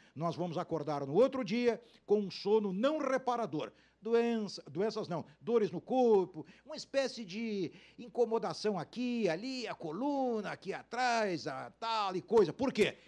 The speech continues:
Porque a cabeça não repousou. Descansar a cabeça é o mais difícil de todos os descansos para todos nós.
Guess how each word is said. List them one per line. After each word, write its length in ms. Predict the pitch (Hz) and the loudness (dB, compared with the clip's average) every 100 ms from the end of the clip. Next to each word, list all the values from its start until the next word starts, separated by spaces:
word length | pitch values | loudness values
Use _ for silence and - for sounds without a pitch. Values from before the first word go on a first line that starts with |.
| - | 0
Porque 200 | 202 226 | 0 2
a 80 | - | -2
cabeça 800 | 214 175 - 294 339 - 190 170 | 0 -2 -2 -2 -2 -2 -2 -2
não 140 | 165 | 0
repousou. 640 | 160 160 160 135 156 123 - _ _ _ _ _ _ _ _ _ 110 | -2 -2 -2 -2 -2 -4 -6 _ _ _ _ _ _ _ _ _ -10
Descansar 800 | 117 240 - - 190 143 - 202 180 | -2 -2 -2 -6 -6 -4 -4 -2 -2
a 80 | |
cabeça 600 | 160 160 160 165 - 156 - _ _ _ _ - | -4 -2 0 0 -2 -6 -8 _ _ _ _ -4
é 340 | 175 165 170 - | 0 0 -2 -2
o 160 | 175 160 | 2 2
mais 380 | 170 240 240 | 0 -2 -2
difícil 580 | 156 190 - 214 214 208 | -4 -8 -6 -6 -4 -4
de 140 | 170 170 | -4 -6
todos 460 | - 320 294 190 | -4 -6 -6 -10
os 100 | 190 | -8
descansos 640 | 135 147 - 160 165 127 120 | -6 -6 -6 -4 -4 -4 -12
para 220 | 139 123 | -10 -10
todos 340 | - 131 120 | -10 -12 -12
nós. 320 | 98 107 - | -12 -12 -14